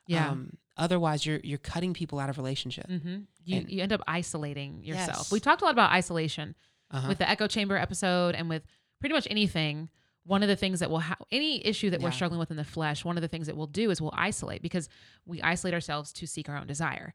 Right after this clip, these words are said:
Speaker 2: Yeah.
Speaker 1: We,
Speaker 2: Proverbs
Speaker 1: when,
Speaker 2: eighteen one.
Speaker 1: yeah, when we do that, we're, we're eliminating any voices of accountability or wisdom or reasoning, um,
Speaker 2: Mm-hmm.
Speaker 1: which is crazy because oftentimes, um, even in eliminating those voices, we'll sometimes hear God's voice louder.
Speaker 2: Yeah.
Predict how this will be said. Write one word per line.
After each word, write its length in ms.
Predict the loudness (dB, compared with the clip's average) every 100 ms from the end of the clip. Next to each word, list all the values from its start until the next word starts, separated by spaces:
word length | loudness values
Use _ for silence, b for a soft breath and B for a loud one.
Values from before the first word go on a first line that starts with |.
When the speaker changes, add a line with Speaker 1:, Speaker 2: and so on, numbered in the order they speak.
| B
Speaker 2:
Yeah. 140 | -2 2
Speaker 1:
We, 240 | 2 2 -4 -2
Speaker 2:
Proverbs 320 | 4 6 6
Speaker 1:
when, 60 | 4
Speaker 2:
eighteen 180 | 4
one. 160 | 2 2
Speaker 1:
yeah, 180 | 0 0
when 140 | 4 4
we 120 | 4
do 240 | 6 8
that, 260 | 10 8 6
we're, 240 | 4 4 2
we're 260 | 0 0 0
eliminating 540 | 0 0 2 2 2
any 180 | 0 0
voices 300 | 2 0 0
of 40 | -4
accountability 760 | -6 -6 -2 0 0 0 -4 -8 B
or 140 | -4 0
wisdom 340 | 0 0 -4
or 80 | -4
reasoning, 460 | -2 0 0 0 -2 B B
um, 60 | -2
Speaker 2:
Mm-hmm. 200 | 0 0
Speaker 1:
which 140 | 0
is 80 | -2
crazy 360 | 2 2 4
because 300 | 2 2 0 2
oftentimes, 720 | 0 0 -2 0 0 0 -4 -8 B B
um, 340 | -2 -2 -2 -10 _ _ -4
even 240 | -2 0
in 200 | 0 -4
eliminating 500 | -2 -2 0 2 2
those 120 | -2
voices, 400 | -4 -6 -6 -6
we'll 320 | -4 -2 -4 -8
sometimes 580 | -14 -8 -6 -2 -4 -4
hear 200 | -4 -4
God's 480 | -4 0 0 0 -4
voice 360 | -6 -4 -6
louder. 800 | -10 -6 4 6 6 4 -2 -6 -4
Speaker 2:
Yeah. 260 | 2 2